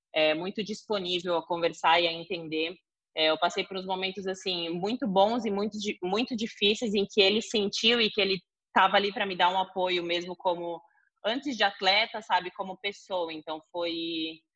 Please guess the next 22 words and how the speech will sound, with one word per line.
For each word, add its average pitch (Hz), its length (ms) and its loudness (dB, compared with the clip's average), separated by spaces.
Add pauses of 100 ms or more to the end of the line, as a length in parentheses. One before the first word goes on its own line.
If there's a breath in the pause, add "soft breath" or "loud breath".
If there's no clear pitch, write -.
(320)
foi 175 140 0
muito 196 180 -8
bacana 214 540 2
e 180 160 0
merecedor, 180 880 2
assim, 170 480 -4 (300)
do, 160 400 0
do 156 100 -2
que - 120 -2
ele 165 140 0
conquistou 165 440 -4
aí 160 60 2
no 160 120 -4
Brasil. 160 580 0
E 170 100 -2
também 175 320 0
aqui 160 160 -4
na 160 100 0
Itália, 156 440 4
depois 151 420 -2
ele 156 240 -2
veio 156 240 4